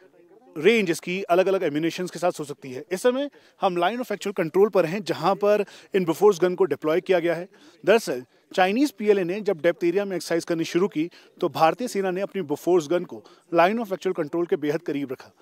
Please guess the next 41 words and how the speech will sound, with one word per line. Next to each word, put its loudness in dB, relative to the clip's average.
ताकि 2
लद्दाख 4
की -10
तरह -4
अगर -4
कहीं -4
से 0
भी -4
चाइनीज -4
पीएलए -2
मिस 4
एडवेंचर 4
करने -2
की -12
कोशिश -4
करता -2
है 2
या 4
फिर 6
अपने 2
लाइट 2
टैंक्स, -2
आर्टिलरी 4
गन्स, -2
रॉकेट 4
रेजिमेंट -2
को -4
लेकर 4
आता 0
है, -4
तो 4
उसका 2
उसी -6
की -8
भाषा -6
में -2
जवाब 0
दिया -2
जा -2
सके। -6
इसीलिए 0